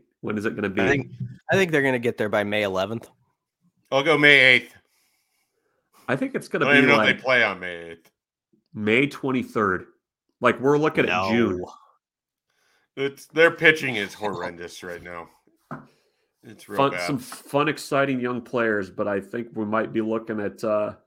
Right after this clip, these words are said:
Speaker 1: starting to turn. We might be making Memorial Day weekend plans before they get, uh, get to ten. So
Speaker 3: Uh,
Speaker 1: put that
Speaker 3: so
Speaker 1: down with the, put that down with the, uh, the N F L
Speaker 3: Oh, the
Speaker 1: draft
Speaker 3: other
Speaker 1: stuff.
Speaker 3: stuff?
Speaker 1: Yeah.
Speaker 3: Okay. Um,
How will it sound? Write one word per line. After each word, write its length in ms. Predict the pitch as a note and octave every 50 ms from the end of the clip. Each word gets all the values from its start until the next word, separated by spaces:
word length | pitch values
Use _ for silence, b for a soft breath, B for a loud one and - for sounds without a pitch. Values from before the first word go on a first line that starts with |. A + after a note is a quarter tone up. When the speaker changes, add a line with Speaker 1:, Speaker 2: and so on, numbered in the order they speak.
| _ _ _ _
Speaker 1:
starting 320 | _ - - C3 B2 A#2+
to 60 | A#2 G#2+
turn. 340 | - - C3 B2+ A#2 A#2 A#2+
We 100 | B2+ C3+
might 260 | D3 F3+ F#3+ F#3+ D3+
be 80 | D3 E3
making 600 | D#3+ D#3 D3+ D#3+ D#3 E3 C#3+ B2+ A#2 A2+ A2+ A2+
Memorial 480 | - A#2+ A#2 A#2 A#2 A#2 A#2+ A#2+ A#2 A2+
Day 180 | A2+ A2 G#2+ A2
weekend 460 | A2 G#2+ G#2+ G#2+ A2+ A2 G#2 G#2 -
plans 400 | - A#2+ A2 G#2 G2 G2+ G#2+ G2
before 320 | G2+ G2 - A2+ A2 A2
they 140 | G#2+ G#2+ G#2+
get, 360 | G#2 G#2+ G#2 G2+ G2+ - -
uh, 300 | G2+ F#2 E2+ F2 F2 - - _ - B2
get 160 | - A2+ - -
to 100 | G#2+ -
ten. 340 | - - - - - - - _ _ _ _
So 340 | - - - C#2+ C#2 - - _ _ _ _ _ _ _ _ _ _ _ _ -
Speaker 3:
Uh, 60 | E3
Speaker 1:
put 140 | D3+ D3 D#3+
that 120 | D#3 C#3+
Speaker 3:
so 40 | B2+
Speaker 1:
down 260 | C#3 C3+ C3+ C3+ C3
with 180 | B2+ B2+ B2+ -
the, 160 | C3 - - _ _ _ -
put 120 | E3 D#3+ -
that 140 | E3+ D#3+ C3+
down 240 | D3+ D3 D3 D3 D3
with 160 | C3+ C3 -
the, 200 | C#3 C3 B2 B2
uh, 460 | A#2+ A#2+ A#2+ A#2+ A#2+ A#2 A#2 A2+ - -
the 140 | A2 A2+ A#2+
N 80 | A#2
F 60 | A#2
L 80 | B2+ B2+
Speaker 3:
Oh, 40 | A#2+
the 60 | B2+
Speaker 1:
draft 140 | B2+ B2 B2
Speaker 3:
other 100 | C3 C3
Speaker 1:
stuff. 360 | - - D3 D3 - - - _ _ _ _ _ _
Speaker 3:
stuff? 120 | - A#2 A2+
Speaker 1:
Yeah. 80 | G#2+
Speaker 3:
Okay. 140 | G2 F#2+ - - _ _ _ _ _ _ _ _ _ _ _ _ _ -
Um, 460 | D3+ D#3 D3+ C#3+ C3+ A#2 G#2 F#2+